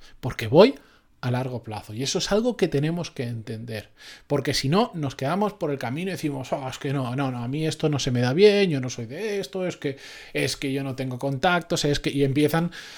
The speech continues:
la retahíla de excusas que somos capaces, qué inventiva tenemos, qué creatividad tenemos para generar excusas. Que, por cierto, hablando de excusas y hablando de primeros episodios,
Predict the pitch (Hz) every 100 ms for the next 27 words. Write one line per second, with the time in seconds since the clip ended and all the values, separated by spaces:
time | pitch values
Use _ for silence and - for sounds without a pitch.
0 | - - - 151 151 151 156 165 156 160
1 | 160 185 196 175 151 - 180 175 208 233
2 | - - - - - - 147 135 131 156
3 | 175 185 - 151 135 147 175 - 185 208
4 | 208 165 143 185 208 196 139 156 208 -
5 | 208 220 233 226 185 170 160 143 156 170
6 | 160 180 202 - - 127 123 - 110 110
7 | 147 - - - - 147 - - - 127
8 | 120 110 165 180 170 101 - - - -
9 | - 110 127 127 - 226 214 - - -
10 | 123 110 123 131 135 127 127 123 120 123
11 | 127 139 143 147 208 226 269